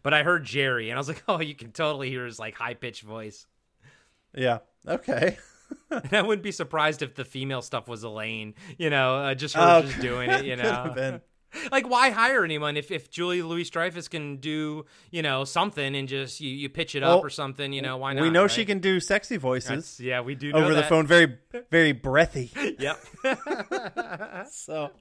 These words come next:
Speaker 2: all right, at, uh, back at the Paradise Theater,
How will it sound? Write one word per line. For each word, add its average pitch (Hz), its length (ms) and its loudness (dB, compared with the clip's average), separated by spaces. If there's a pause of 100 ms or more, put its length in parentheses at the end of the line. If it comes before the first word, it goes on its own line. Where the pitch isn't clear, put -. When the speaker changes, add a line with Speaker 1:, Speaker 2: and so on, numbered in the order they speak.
(100)
Speaker 2:
all 214 520 -6
right, 185 300 8
at, 196 320 0
uh, 180 300 6
back 175 340 -2
at 175 120 -4
the 147 160 -2
Paradise 190 500 4
Theater, 143 420 -2